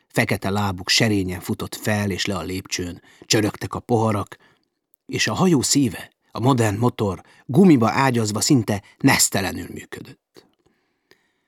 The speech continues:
Vacsorához Leven mérnök kissé elkésve érkezett, mert soká tartotta, míg a smokingját felvette.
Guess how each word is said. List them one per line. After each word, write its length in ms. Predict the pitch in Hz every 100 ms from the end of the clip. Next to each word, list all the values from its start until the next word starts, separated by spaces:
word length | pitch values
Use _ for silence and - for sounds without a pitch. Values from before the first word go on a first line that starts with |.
| _ _
Vacsorához 800 | - 262 - 131 113 107 117 123
Leven 340 | - 143 120 98
mérnök 400 | 107 113 101 -
kissé 300 | - - 85
elkésve 560 | 82 92 - 90 -
érkezett, 640 | 67 101 95 90 98 _ - - - - _
mert 260 | - 113 101
soká 340 | - 98 80
tartotta, 500 | - 92 - - -
míg 180 | 78 85
a 40 |
smokingját 640 | - - - - - - -
felvette. 640 | 62 - - _ - -